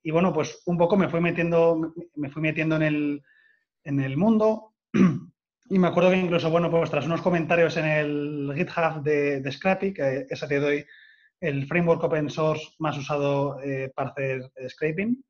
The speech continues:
eh, está hecho en Python, eh, pues en una PyCon de Estados Unidos, eh, que se celebraba en Montreal, a pesar de ser en Estados Unidos,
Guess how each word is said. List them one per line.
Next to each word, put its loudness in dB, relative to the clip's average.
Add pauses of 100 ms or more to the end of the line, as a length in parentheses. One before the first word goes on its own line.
(480)
eh, -6
está -4
hecho -4
en -6
Python, -4 (160)
eh, -8 (180)
pues -4
en -4
una -4 (220)
PyCon 0
de -2
Estados -4
Unidos, -4
eh, -6 (240)
que -8
se -8
celebraba 2
en 0
Montreal, -2
a -10
pesar -4
de -2
ser -6
en -4
Estados -6
Unidos, -4